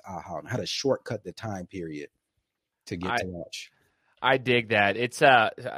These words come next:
Speaker 2: uh, private label rights, I think is what it
Speaker 1: There
Speaker 2: stands
Speaker 1: we go.
Speaker 2: for, if I'm not mistaken. Um, private label rights. If, I think that's what it is. But, uh, that is such a huge one too, 'cause you're not the first one to say that. Like,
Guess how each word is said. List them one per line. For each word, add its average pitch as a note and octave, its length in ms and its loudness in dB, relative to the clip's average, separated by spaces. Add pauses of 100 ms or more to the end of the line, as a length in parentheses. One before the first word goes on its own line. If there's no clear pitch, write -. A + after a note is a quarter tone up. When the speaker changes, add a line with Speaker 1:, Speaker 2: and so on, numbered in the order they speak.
(140)
Speaker 2:
uh, A2 260 -2
private F#3+ 480 0
label B2 340 -2
rights, A2+ 340 -2
I G2 80 -6
think G#2+ 220 -12
is G#2 100 -14
what G#2+ 120 -6
it A2 120 -10 (340)
Speaker 1:
There G#2+ 160 -2
Speaker 2:
stands - 0 -
Speaker 1:
we F#2+ 80 -6
go. - 120 -8
Speaker 2:
for, G#2 80 -4
if - 120 -14
I'm G#2 60 -14
not G#2 140 -6
mistaken. G#2+ 520 -12
Um, G#2 400 -4 (920)
private A2 320 -12
label G#2 340 -14 (160)
rights. - 380 -14
If, - 200 -20 (140)
I G#2+ 120 -4
think C#3 140 -6
that's B2 120 -4
what A2 100 -4
it G#2 80 -6
is. G#2 120 -6
But, C3 160 2
uh, A#2+ 200 6 (460)
that D#3+ 160 6
is F#3 180 4
such F3+ 200 2
a D3+ 60 0
huge D#3 240 -2
one D3+ 160 4
too, D3+ 160 -2
'cause B2 180 -2
you're C3 140 0
not D3 140 2
the - 60 -6
first - 260 -2
one C3 120 -4
to G#2 40 -4
say B2+ 200 0
that. A2 240 -4
Like, G#2+ 200 -6